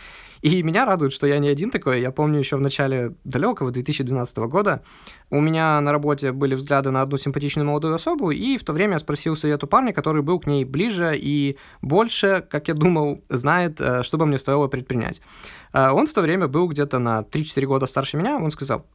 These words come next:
«Чувак, короче, подари ей что-то, э, ну, например, игрушку. И, и неважно какую, главное, чтобы большую. Ну, просто пусть будет такой большой медведь, какой-то такой огроменный, э, такой, чем, чем громаднее, тем лучше, короче. Вот девушки любят такого рода подарки, вот по-любому».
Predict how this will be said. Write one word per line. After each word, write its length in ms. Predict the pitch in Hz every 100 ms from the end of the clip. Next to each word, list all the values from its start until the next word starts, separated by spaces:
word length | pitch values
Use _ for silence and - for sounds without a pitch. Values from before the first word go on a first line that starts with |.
| -
«Чувак, 320 | - 131 113
короче, 400 | 117 117 - - -
подари 240 | 123 147 190
ей 60 |
что-то, 460 | - 262 269 131 - - - - - - _ -
э, 280 | 120 120 -
ну, 80 | 220
например, 380 | 151 151 139 139
игрушку. 440 | 139 135 - 113 - -
И, 80 |
и 140 | 196 233
неважно 260 | 240 202
какую, 220 | 185 - 123
главное, 280 | 170 185
чтобы 200 | 156 139
большую. 440 | 139 139 - 110 101
Ну, 100 | 190
просто 420 | - 170 147 120 - -
пусть 140 | 156
будет 180 | 147 123
такой 140 | 127
большой 380 | 120 170 - 269
медведь, 240 | 208 147 -
какой-то 220 | 131 117
такой 160 | 117
огроменный, 720 | 117 120 170 208 190 165 147 - - - -
э, 140 | -
такой, 240 | 135 147
чем, 220 | - 202 175
чем 160 | 220
громаднее, 380 | 233 254 233 156
тем 160 | 143 123
лучше, 200 | 120 101
короче. 300 | 117 110 131
Вот 40 |
девушки 320 | 175 165 -
любят 200 | 151 147
такого 240 | - 127 117
рода 160 | 113
подарки, 300 | - - 110 110
вот 140 | 110
по-любому». 420 | 143 139 110 -